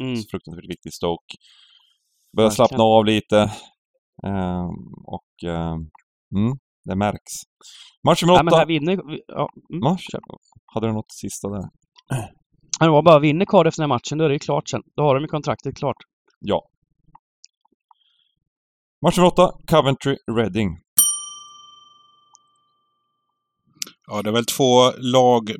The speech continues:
Speaker 3: med, eh, ganska skillnad, eh, på, på utgångarna här. Eh,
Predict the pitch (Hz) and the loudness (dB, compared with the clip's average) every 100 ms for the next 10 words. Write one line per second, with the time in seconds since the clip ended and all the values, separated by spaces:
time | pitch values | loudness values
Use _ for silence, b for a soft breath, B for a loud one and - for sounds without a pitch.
0 | 107 123 120 113 104 113 113 110 107 107 | 0 2 2 0 0 0 2 2 0 -2
1 | - _ - B B B _ - 123 117 | -8 _ -20 B B B _ -4 0 0
2 | - - 110 107 - - - _ - - | 0 -2 0 -2 -4 -18 -20 _ -8 -2
3 | 127 117 117 117 117 113 113 110 110 107 | 0 2 2 2 2 2 0 0 -2 -6
4 | - 131 117 117 - - 117 110 104 - | -6 -2 0 -2 -4 -2 0 2 0 -4
5 | _ B B B B B - 151 139 - | _ B B B B B 2 4 4 6
6 | 131 123 127 131 135 117 104 107 - 120 | 6 6 4 2 4 4 2 -4 -6 -2
7 | 113 110 110 110 | 0 0 -2 -2